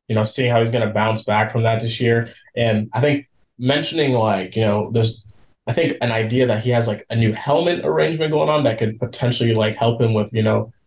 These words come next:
concussions. And I've heard that, you know, he's having a fall coach now helping him, like, learn how to fall and take those, uh, hits. And so really interesting to see how he was gonna bounce back. One thing I noticed about Tua particularly is that despite having all those hits and,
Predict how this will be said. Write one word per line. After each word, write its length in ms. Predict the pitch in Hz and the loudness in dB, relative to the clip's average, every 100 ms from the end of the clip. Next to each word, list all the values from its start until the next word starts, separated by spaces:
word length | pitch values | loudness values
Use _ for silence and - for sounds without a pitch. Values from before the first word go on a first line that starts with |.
| - | -6
concussions. 560 | 107 120 117 123 120 | -2 0 0 0 0
And 100 | 110 | 2
I've 120 | 104 | 0
heard 180 | 110 117 | 2 2
that, 200 | 110 101 | 2 0
you 60 | 110 | 0
know, 240 | 104 104 | 0 0
he's 180 | 104 107 | 0 -2
having 420 | 117 107 107 107 - - | 0 2 2 -2 -6 -6
a 100 | 107 | -6
fall 440 | - 110 107 113 | -2 0 0 -2
coach 360 | - 120 117 - | -2 -2 -2 -2
now 340 | 117 120 120 | -2 2 2
helping 300 | 117 107 104 | 2 0 0
him, 120 | 107 107 | 0 2
like, 180 | 98 - | 0 0
learn 300 | 104 104 110 | -2 0 0
how 100 | 113 | 0
to 100 | 107 | -2
fall 260 | - 104 107 | 0 0 0
and 80 | |
take 220 | 101 107 101 | 0 -4 0
those, 320 | 104 101 - _ - _ _ | 0 0 -8 _ -20 _ _
uh, 160 | 101 | 0
hits. 300 | 101 113 117 | 2 0 0
And 140 | - 110 | -2 -2
so 280 | 110 107 - _ | 0 0 -2 _
really 240 | 131 127 | -2 2
interesting 360 | 165 165 151 151 | 2 0 -2 -2
to 40 | 139 | -2
see 100 | 139 | 0
how 100 | 135 | 2
he 60 | |
was 120 | 131 | 2
gonna 160 | 131 120 | 2 0
bounce 240 | 110 113 | 0 -2
back. 400 | - 113 117 117 _ | -2 0 0 -4 _
One 240 | 127 143 | -2 0
thing 120 | 165 | 2
I 60 | 143 | 0
noticed 300 | 123 131 127 | 2 0 -2
about 240 | 117 117 | -2 -2
Tua 240 | - 131 117 | -2 -2 -2
particularly 680 | 110 110 123 123 113 113 110 | -2 -4 -2 2 2 2 0
is 100 | 110 | 0
that 180 | 110 | -2
despite 340 | 107 113 131 127 | -2 -2 0 0
having 240 | 127 123 | 0 0
all 140 | 120 113 | -2 0
those 220 | 107 - | -2 0
hits 220 | 123 117 | -2 0
and, 280 | 107 101 | 0 0